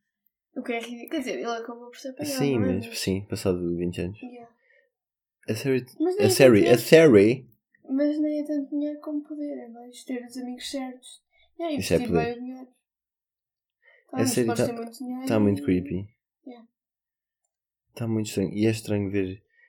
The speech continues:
Speaker 2: Não sei, mas tá bem feito. Tá tudo bem feito. Tá bem documentado.
Speaker 1: E é um bocado chocante. É super
Speaker 2: Falta-nos
Speaker 1: chocante.
Speaker 2: episódio, vamos ver. Quer dizer, já sabes como é que acaba, não é? Ele morre por
Speaker 1: Sim,
Speaker 2: isso.
Speaker 1: mas tem que ser, isto é tipo a ponta do iceberg. Este é uma pessoa
Speaker 2: Do
Speaker 1: entre
Speaker 2: iceberg?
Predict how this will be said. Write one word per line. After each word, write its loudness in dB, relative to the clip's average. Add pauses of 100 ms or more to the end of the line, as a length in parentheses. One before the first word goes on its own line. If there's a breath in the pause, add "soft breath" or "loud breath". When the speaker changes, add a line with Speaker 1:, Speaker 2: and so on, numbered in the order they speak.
(120)
Speaker 2:
Não -2
sei, -2
mas -2
tá 2
bem 2
feito. 2
Tá 4
tudo -2
bem 4
feito. -2 (480 soft breath)
Tá 2
bem 2
documentado. 0 (1040)
Speaker 1:
E -10
é -8
um -14
bocado -14
chocante. -16
É -10
super -8
Speaker 2:
Falta-nos 0
Speaker 1:
chocante. -4
Speaker 2:
episódio, -2
vamos -4
ver. -6 (380)
Quer 2
dizer, 4
já -2
sabes -2
como 2
é -4
que -12
acaba, -2
não -6
é? -12 (140)
Ele -4
morre -6
por -14
Speaker 1:
Sim, -10
Speaker 2:
isso. -2
Speaker 1:
mas -2
tem -8
que -14
ser, -12
isto -6
é -4
tipo -8
a -6
ponta -4
do -6
iceberg. -8
Este -12
é -6
uma -8
pessoa -12
Speaker 2:
Do -4
Speaker 1:
entre 4
Speaker 2:
iceberg? 4